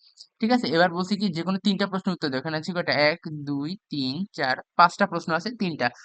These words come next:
প্রত্যেকটা পাঁচ মার্ক করে, পনেরো মার্কের। বলছে যে, "প্রোগ্রামিং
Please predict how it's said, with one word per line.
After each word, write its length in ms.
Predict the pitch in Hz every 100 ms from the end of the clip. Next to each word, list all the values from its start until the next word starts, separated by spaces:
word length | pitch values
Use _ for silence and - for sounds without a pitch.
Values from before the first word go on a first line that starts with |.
| -
প্রত্যেকটা 460 | 180 185 220 220 233 233
পাঁচ 180 | 196 190
মার্ক 220 | 190 151 -
করে, 180 | 120 113 -
পনেরো 280 | 175 160 143
মার্কের। 340 | 123 123 160 _ - - _ _ -
বলছে 360 | 165 165 170 165 175
যে, 160 | 147 160 151
"প্রোগ্রামিং 480 | 170 151 160 160